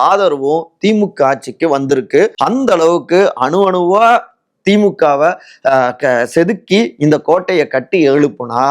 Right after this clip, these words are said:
ரெண்டே நிமிஷம் வீடியோவுல பெண்கள் குறித்து அருவருக்கத்தக்க வகையில பேசி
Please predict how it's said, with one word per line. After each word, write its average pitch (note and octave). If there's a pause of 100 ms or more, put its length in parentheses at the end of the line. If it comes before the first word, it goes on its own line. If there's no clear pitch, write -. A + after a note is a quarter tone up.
(440)
ரெண்டே F3+ (100)
நிமிஷம் G3
வீடியோவுல D#3+ (500)
பெண்கள் E3+
குறித்து F3 (400)
அருவருக்கத்தக்க D#3
வகையில D3+ (140)
பேசி D#3+